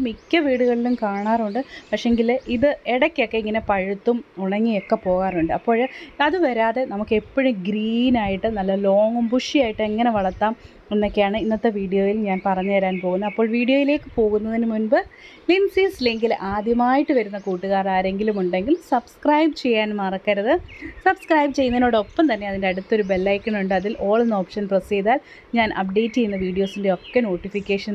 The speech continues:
നിങ്ങൾക്ക് കിട്ടുന്നതായിരിക്കും. ഈ turtle vine നല്ല ബുഷിയായിട്ട് നമുക്ക് താഴെ വരെ ഇതേപോലെ വളർത്തിയെടുക്കാൻ പറ്റും. ഇതിൽ നല്ലതുപോലെ, അതായത് പഴുത്ത ഇലകളോ ഒന്നുമില്ലാതെ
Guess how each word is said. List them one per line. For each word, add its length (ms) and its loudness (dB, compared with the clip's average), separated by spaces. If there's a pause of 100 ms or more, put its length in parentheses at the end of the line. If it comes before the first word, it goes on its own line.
നിങ്ങൾക്ക് 320 0 (120)
കിട്ടുന്നതായിരിക്കും. 640 -4 (1300)
ഈ 40 6 (100)
turtle 360 2
vine 160 4 (120)
നല്ല 340 4
ബുഷിയായിട്ട് 760 0
നമുക്ക് 240 0 (100)
താഴെ 540 2
വരെ 160 0 (160)
ഇതേപോലെ 600 2
വളർത്തിയെടുക്കാൻ 720 0
പറ്റും. 320 -6
ഇതിൽ 140 2 (160)
നല്ലതുപോലെ, 720 0 (340)
അതായത് 340 2 (120)
പഴുത്ത 300 0 (100)
ഇലകളോ 360 2 (120)
ഒന്നുമില്ലാതെ 720 0